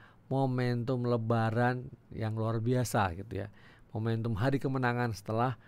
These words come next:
uh, berpuasa satu bulan lamanya.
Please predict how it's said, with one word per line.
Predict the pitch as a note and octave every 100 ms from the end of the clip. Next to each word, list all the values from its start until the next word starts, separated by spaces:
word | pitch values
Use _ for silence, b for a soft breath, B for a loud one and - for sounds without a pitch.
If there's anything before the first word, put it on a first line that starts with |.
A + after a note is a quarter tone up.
| B B B B -
uh, | - F#2+ F#2+ F#2+ F#2+ G2 A2 -
berpuasa | A2+ A2+ A2+ A2 - B2 B2+
satu | G#2+ G#2
bulan | G#2 G#2 A#2 C3 C3+
lamanya. | A#2+ G#2+ G2+ F#2+ F2+